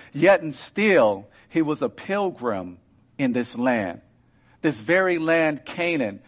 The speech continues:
we call the promised land because God promised it to him and his descendants, which, of course, are the Israelites. See, in the New Testament, Hebrews chapter eleven,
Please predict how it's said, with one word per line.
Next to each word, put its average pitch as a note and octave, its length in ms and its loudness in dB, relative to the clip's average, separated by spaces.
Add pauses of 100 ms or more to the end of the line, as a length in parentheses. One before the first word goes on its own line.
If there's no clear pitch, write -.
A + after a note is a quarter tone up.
(120)
we D3 120 -2
call D#3 200 4
the B2+ 100 -6
promised E3+ 540 0
land B2 260 -4 (180)
because C#3+ 320 -2
God D3+ 440 4
promised E3 520 -2
it C3 180 -2 (280)
to C#3 120 -2
him C#3 600 0 (220)
and D3 160 -2
his C#3 180 -6
descendants, C3+ 800 -6 (220)
which, C#3+ 300 -6
of C3+ 120 -10
course, C#3+ 400 -2
are C3 380 4 (240)
the C3 120 0
Israelites. A2+ 1120 -2 (1400)
See, C3+ 240 0
in B2 140 2
the A2+ 260 4 (720)
New C#3+ 240 -2
Testament, C3+ 640 0 (500)
Hebrews C#3 520 -4
chapter C#3+ 420 -2
eleven, B2 580 2